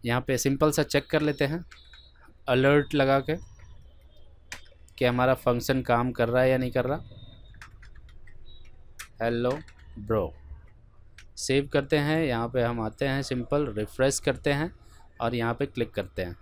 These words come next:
तो देख सकते हैं जैसे हमने इस पर क्लिक किया, हेलो ब्रो हमारा काम कर रहा है,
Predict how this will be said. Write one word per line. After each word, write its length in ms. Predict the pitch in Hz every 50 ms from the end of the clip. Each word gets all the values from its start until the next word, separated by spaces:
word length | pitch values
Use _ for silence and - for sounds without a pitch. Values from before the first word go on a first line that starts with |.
| - - -
तो 80 | 107 110
देख 180 | 123 147 147
सकते 260 | - 151 135 - -
हैं 120 | 151 160 156
जैसे 280 | 139 123 120 - - 147
हमने 180 | 143 143 143
इस 100 | 139 -
पर 100 | - 147
क्लिक 220 | - - 143 135 -
किया, 180 | - 147 170 - - - - - - - - - -
हेलो 260 | 120 123 131 139 143 135
ब्रो 240 | 131 127 127 131 127
हमारा 300 | 120 120 117 117 120 117
काम 280 | - - 113 120 127 127
कर 140 | - 127 127
रहा 120 | 131 143
है, 60 | 170